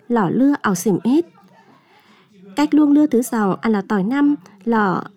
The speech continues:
ỏn lưa ào, lò xìm điện thoại khám mơ khổng chảo, phải lò ảo tinh mê bưng vía lò cạt kiên khổng tài khoản,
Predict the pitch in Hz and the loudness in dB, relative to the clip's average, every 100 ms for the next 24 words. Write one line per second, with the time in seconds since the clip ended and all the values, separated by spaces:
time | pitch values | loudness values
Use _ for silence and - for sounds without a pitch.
0 | _ _ _ _ - 226 202 285 294 - | _ _ _ _ -2 0 2 0 0 -2
1 | 220 202 190 - 226 208 233 202 220 202 | -2 0 0 -2 -4 -2 -2 -2 -2 -6
2 | 196 190 277 294 269 175 220 208 160 - | -4 -2 -2 -2 -2 -4 -2 -2 -2 -6
3 | - - _ 247 233 202 175 - - - | -20 -20 _ -2 0 2 0 -4 -12 -10
4 | 226 214 185 - - 214 185 226 277 285 | -4 -2 -2 -6 -6 -4 -2 -2 0 2
5 | 294 302 _ 294 285 285 _ _ _ _ | 0 -2 _ 0 0 0 _ _ _ _
6 | _ - 233 202 - 220 214 190 - 294 | _ 0 2 2 -2 -4 -4 -8 -4 -2
7 | 294 247 180 214 175 - 214 170 | -2 -4 -4 -4 -4 -4 -2 -2